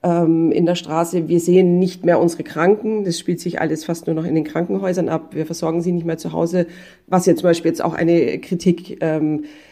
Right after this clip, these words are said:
im Zuge von Corona ist, dass viele Leute gar nicht mitbekommen und mitbekommen können, wie schlimm diese Krankheit ist, weil man, weil man's eigentlich nicht zu sehen bekommt. Und das heißt, unser Schleimekel kann sich voll ausleben. Der wird nicht zurechtgestutzt oder gedämpft durch irgendein Alltagsphänomen, dass wir dann jeden Tag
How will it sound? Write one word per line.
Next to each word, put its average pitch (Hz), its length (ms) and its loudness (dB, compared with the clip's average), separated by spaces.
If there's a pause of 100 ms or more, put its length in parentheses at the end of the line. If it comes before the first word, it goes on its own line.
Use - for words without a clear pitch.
(100)
im 170 300 4
Zuge 180 240 2
von 160 300 2
Corona 175 420 2
ist, - 400 -4
dass 156 340 -6 (320)
viele 180 220 6
Leute 165 300 4
gar 160 160 2
nicht 156 180 4
mitbekommen 196 500 2
und 165 100 2
mitbekommen 170 440 2
können, 180 500 2
wie 156 120 -2
schlimm 214 320 6
diese 160 220 2
Krankheit 170 440 -4
ist, - 240 -4
weil 156 140 -4
man, 160 440 -4
weil 160 120 -2
man's 170 160 4
eigentlich 170 200 2
nicht 170 200 0
zu 170 100 -4
sehen 165 300 4
bekommt. - 520 -4 (600)
Und 175 180 4
das 180 140 2
heißt, 180 440 2
unser 180 260 2
Schleimekel 202 960 2 (460)
kann 190 340 6
sich 185 260 -2
voll 185 300 4
ausleben. 147 760 0
Der 156 160 -2
wird 180 340 0
nicht 180 420 0
zurechtgestutzt 202 920 2
oder 175 160 4
gedämpft 175 600 2
durch 185 280 4
irgendein 180 400 2
Alltagsphänomen, 180 840 4
dass 170 180 0
wir 175 60 0
dann 170 160 2
jeden 180 220 2
Tag 170 400 0